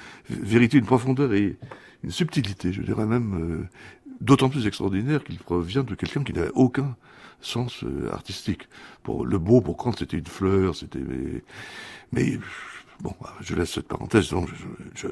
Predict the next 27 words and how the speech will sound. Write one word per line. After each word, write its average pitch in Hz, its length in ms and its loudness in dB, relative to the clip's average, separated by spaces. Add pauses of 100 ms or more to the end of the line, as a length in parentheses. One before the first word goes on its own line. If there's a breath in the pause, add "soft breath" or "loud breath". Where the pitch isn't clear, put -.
il - 60 -6
y - 40 -2
a - 40 0
des - 80 -6
choses 120 200 2
de - 60 -8
Kant 110 120 -4
que - 140 -10
j'admire 76 280 -2
beaucoup, 80 280 -8 (280 loud breath)
mais - 60 -12
je - 60 -10
suis - 100 -12
pas 82 100 0
kantien. - 360 -6 (720 loud breath)
Mais 120 220 10
enfin, 117 260 8
avant 139 580 6
Hume, 135 520 6 (640 soft breath)
il 202 100 -2
y - 40 6
a 107 40 4
Montaigne. 80 460 -2 (1300 loud breath)
Le, 117 460 4
le 107 160 0
côté 110 600 0 (280)
puzzle, 113 540 4